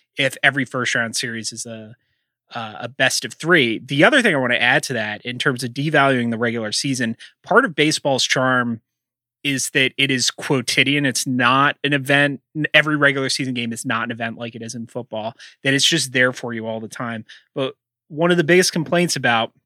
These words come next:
basketball and hockey is the playoffs are awesome and the regular season is too long. And they both have sixteen team playoff structures with regular seasons that are interminable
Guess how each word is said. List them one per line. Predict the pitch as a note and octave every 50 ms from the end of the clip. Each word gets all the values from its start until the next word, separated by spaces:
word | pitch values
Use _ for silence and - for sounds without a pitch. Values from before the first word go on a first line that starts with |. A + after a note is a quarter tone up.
| _ _ _ _ _ _ _ _ _ -
basketball | C#3+ C3+ C3+ C#3+ - - D3 C#3+ C3+ B2 A#2
and | A2+
hockey | A#2 - C#3 C3+ C3+ B2+ - C3 A#2+ -
is | C3 B2+ -
the | - - A2+
playoffs | _ - - D3+ D#3 D#3 D#3 D3 - -
are | C3+ - _ -
awesome | C3+ C3 B2+ B2+ - - - B2+ A#2+ A#2 A#2 - _ _ _ _ _ _ _ _
and | - C#3+ C3 B2 A#2+ A#2 A2 A2+
the | - B2
regular | A#2+ C3 B2+ B2 A#2+ A#2+
season | - - C3+ B2 G#2+ A#2 A#2
is | A2+ - -
too | - - C3+ B2
long. | A2+ A2 G#2+ G#2 G2 G2
And | G#2 A#2+
they | C3 C#3
both | C3+ C3 D3 C3+ C3 -
have | - C3+ B2 A#2+ A#2+ A#2 A2 - - _ _ _ _ _
sixteen | - - - F#3 - - - E3+ D3+
team | - E3 D3+ C3+
playoff | - - C3 B2 B2 A#2
structures | - - C3+ A#2+ - - C3 B2 A#2 A2+ - - - _ _ _ _ _ _ _ _ _ _
with | - C3+ C3+ C3 A#2+ A#2 A2+ - - - - - _ _ _ _ _ _
regular | - C#3 C#3+ D3+ D3+ D3+ D3+ C#3
seasons | - - D#3+ D3 B2+ C3 B2 -
that | - B2+ A#2+
are | A#2+ A#2+
interminable | - C3+ B2+ A#2+ A#2 - - - F#3+ F#3 F#3+ F#3+ F3+ E3+ F#3 F3 F3 F3 E3